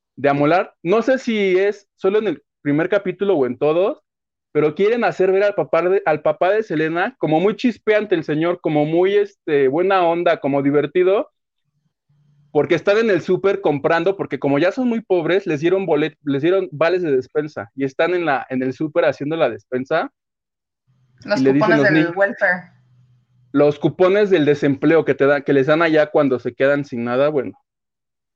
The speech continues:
Speaker 2: Eso.
Speaker 1: Los Selena y Abby apenadísimos, porque decían, "Ay, ¿cómo, cómo vamos a pedir ayuda del gobierno?". Y el papá dice, "No, no sientan pena, porque yo he pagado impuestos por ustedes,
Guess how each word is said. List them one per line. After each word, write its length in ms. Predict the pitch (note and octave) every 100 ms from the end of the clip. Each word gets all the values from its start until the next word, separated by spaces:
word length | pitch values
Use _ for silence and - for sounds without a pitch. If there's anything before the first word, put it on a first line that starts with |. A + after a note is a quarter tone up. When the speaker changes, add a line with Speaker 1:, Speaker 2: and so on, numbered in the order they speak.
| -
Speaker 2:
Eso. 300 | - C#3 C#3
Speaker 1:
Los 360 | C#3 - - _ _ _ _
Selena 600 | - E3+ D#3 E3+ G3 G#3
y 180 | G#3 E3 -
Abby 460 | F#3 F3+ G3 A3
apenadísimos, 1000 | F#3 - D3 D3+ D#3+ F3 F#3+ F3+ G3 C#4 _ _ _ _ _ _ _ _ _
porque 220 | C#3 -
decían, 220 | D3 D#3 E3+
"Ay, 160 | G#3 G#3
¿cómo, 640 | F#3+ A3 A#3+ G#3 D#3+ D3
cómo 260 | F3 G#3 A3+
vamos 320 | G#3+ G#3+ G#3+
a 80 | F3
pedir 200 | D3 E3
ayuda 240 | F#3+ F#3+
del 120 | F#3 C3
gobierno?". 440 | B2 C3+ D#3+ D#3+
Y 80 | C3+
el 60 |
papá 280 | C3 B2+ C#3+
dice, 400 | C#3 C3 B2+ A2 _ _ _ _ _ _
"No, 460 | D#3+ A3 C4+ C4+ C4+
no 120 | A3+ C4+
sientan 360 | D#4 E4 A#3+ A3+
pena, 280 | B3 A#3
porque 240 | G3 F3+ F#3
yo 80 | A#3
he 20 |
pagado 400 | C#4 B3 A#3+ A#3+
impuestos 380 | G#3+ A3 A3 A#3
por 180 | F#3+ D3+
ustedes, 600 | C3+ F#3+ G3 F3+ D3+